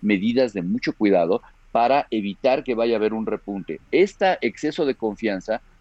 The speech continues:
ya lo saben perfectamente en Gran Bretaña, les ocurrió el año pasado varias veces, y hay que decir que fue el exceso de confianza y la vacunación, eh, en un nivel bajo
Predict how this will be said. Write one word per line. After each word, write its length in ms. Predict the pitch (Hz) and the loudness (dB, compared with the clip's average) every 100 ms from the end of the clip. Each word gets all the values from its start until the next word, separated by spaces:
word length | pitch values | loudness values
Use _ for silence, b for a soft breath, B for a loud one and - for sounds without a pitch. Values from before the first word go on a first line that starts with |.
| - | -6
ya 260 | 110 151 | 0 2
lo 160 | 156 135 | 4 2
saben 440 | - 147 151 147 | 2 0 2 0
perfectamente 680 | 113 101 120 - 104 101 98 | -4 -2 -4 -4 -6 -6 -6
en 80 | 95 | -2
Gran 200 | 95 95 | 0 0
Bretaña, 480 | 92 - 90 90 110 | -2 -2 -4 -2 0
les 180 | 107 | 0
ocurrió 400 | 95 95 87 101 | -2 -4 0 2
el 60 | 113 | 4
año 200 | 104 104 | 2 -2
pasado 280 | 85 90 92 | -4 0 0
varias 300 | 92 90 78 | 2 0 -4
veces, 320 | 82 95 147 b b - | -4 -2 -2 b b 0
y 120 | 104 | 0
hay 100 | 107 | 2
que 140 | 147 | 2
decir 340 | 151 - 120 120 | 0 2 2 2
que 140 | 131 | 0
fue 280 | - 117 117 | 2 2 2
el 160 | 98 87 | -2 -4
exceso 400 | - 123 131 160 | -4 -4 0 0
de 100 | 160 | 2
confianza 680 | 156 147 143 127 98 107 110 _ _ | 0 0 2 0 0 -4 -6 _ _
y 260 | - 147 165 131 | -4 -2 2 4
la 120 | 107 | 4
vacunación, 720 | 92 - 95 90 - 113 131 - | 2 -2 -6 -6 -4 0 0 0
eh, 240 | 113 107 | 2 2
en 140 | 101 98 | 0 -2
un 100 | 117 | 0
nivel 260 | 135 135 | 2 2
bajo 340 | 120 113 - | 2 -2 -2